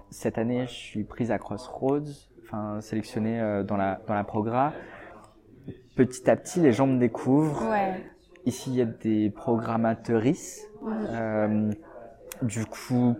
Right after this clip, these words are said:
Speaker 1: potentiellement, dans un an, ça va ramener quelque chose.
Speaker 2: Exactement.
Speaker 1: C'est une patience incroyable. Et d'ailleurs,
Speaker 2: Ouais.
Speaker 1: je me demande moi-même si je l'ai, cette patience.
Speaker 2: Mmh,
Speaker 1: Ou si,
Speaker 2: intéressant,
Speaker 1: euh,
Speaker 2: ouais.
Speaker 1: genre, euh, je vais juste, euh, mettre de côté un peu ce side.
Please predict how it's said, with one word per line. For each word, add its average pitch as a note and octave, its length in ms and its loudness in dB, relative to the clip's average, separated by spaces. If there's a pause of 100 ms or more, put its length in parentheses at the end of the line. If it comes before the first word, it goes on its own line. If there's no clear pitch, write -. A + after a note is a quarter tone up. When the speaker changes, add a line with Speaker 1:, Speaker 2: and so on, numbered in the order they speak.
Speaker 1:
potentiellement, B2 1080 4
dans A2+ 440 2
un D3 180 4
an, F3+ 140 6
ça F3+ 180 4
va D3 120 4
ramener C#3 240 -2
quelque - 180 -10
chose. F3 240 0
Speaker 2:
Exactement. F#3+ 560 -2
Speaker 1:
C'est C3+ 60 4
une A#2+ 220 2
patience C3 840 -2
incroyable. C#3 380 2
Et B2+ 60 6
d'ailleurs, C3 180 4
Speaker 2:
Ouais. E3 60 2
Speaker 1:
je C3 120 -4
me A#2+ 140 2
demande B2 360 2
moi-même A#2+ 300 2
si G#2 380 -4
je G#2 140 -4
l'ai, G#2 300 2 (140)
cette - 220 -10
patience. B2+ 420 -4
Speaker 2:
Mmh, G3+ 520 -6
Speaker 1:
Ou A#2 60 2
si, F#3 320 -4
Speaker 2:
intéressant, A2 100 6
Speaker 1:
euh, G#2+ 100 4
Speaker 2:
ouais. G2+ 60 0
Speaker 1:
genre, G#2 320 -2
euh, G2+ 580 -2 (340)
je G#2 140 -6
vais G2+ 100 0
juste, G#2 400 -8
euh, G2+ 260 -2 (920)
mettre B2 240 2
de C3+ 80 6
côté B2+ 200 0
un C3+ 140 4
peu C#3 140 2
ce B2 160 -4
side. C#3+ 360 0